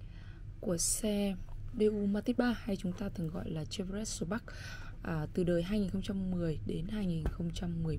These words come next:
bốn. À, sản phẩm được sản xuất bởi công ty G M, tập đoàn trực thuộc G M tại Hàn Quốc và được nhập khẩu phân phái, phân phối bởi An Thái Auto.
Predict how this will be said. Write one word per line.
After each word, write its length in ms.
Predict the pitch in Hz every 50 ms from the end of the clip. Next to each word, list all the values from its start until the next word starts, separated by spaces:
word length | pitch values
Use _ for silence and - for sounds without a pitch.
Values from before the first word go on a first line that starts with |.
| 165
bốn. 180 | 160 170 185 247 - - - - - - - - - - - - - - - - -
À, 160 | 202 165 156
sản 220 | - - - 170
phẩm 240 | 160 - - 190 151 143 147 165 180
được 200 | 175 180 160 -
sản 180 | - - 196 -
xuất 180 | - - 254 240 -
bởi 140 | 285 147 -
công 160 | - 190 185 180
ty 200 | - 214 196 190
G 180 | - - - 202 202 202
M, 60 | 180 180
tập 100 | - 175 -
đoàn 220 | - - 151 143 - -
trực 120 | - - -
thuộc 120 | - - - - -
G 60 | 214 202 196 196 196
M 100 | 180 180 -
tại 160 | - - -
Hàn 200 | 170 165 170 160 - -
Quốc 180 | - 269 285 - - - - - - -
và 80 | - 202
được 140 | 196 - -
nhập 160 | 190 175 -
khẩu 160 | - 196 160
phân 220 | 147 - 220 196 180
phái, 320 | - - 170 170 185 196 - - - -
phân 160 | - 233 220 202
phối 240 | - - 185 190
bởi 240 | 208 208 202 160 147
An 240 | - - 180 185 180
Thái 260 | 180 - 160 156 160 180
Auto. 260 | - 226 196 - 233